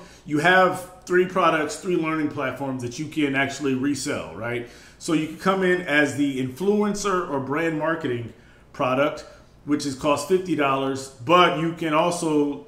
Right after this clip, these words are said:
um, earn fifty dollar commissions off of for reselling. You can come in at the Internet Automation Secrets level,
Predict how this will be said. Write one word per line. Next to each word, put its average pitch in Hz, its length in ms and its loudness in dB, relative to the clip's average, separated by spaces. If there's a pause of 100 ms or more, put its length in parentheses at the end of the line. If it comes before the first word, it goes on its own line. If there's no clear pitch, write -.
um, 127 420 -4 (220)
earn 139 240 -4
fifty 139 200 -2
dollar 131 280 0
commissions 123 420 -6
off 101 220 -8
of 113 240 -10
for 117 60 -16
reselling. 131 640 -6 (400)
You 151 120 -4
can 147 260 2
come 160 200 2
in 156 140 0
at 143 160 0
the 147 100 -6
Internet 160 360 -2
Automation 156 600 0
Secrets 127 480 -4
level, 131 460 -6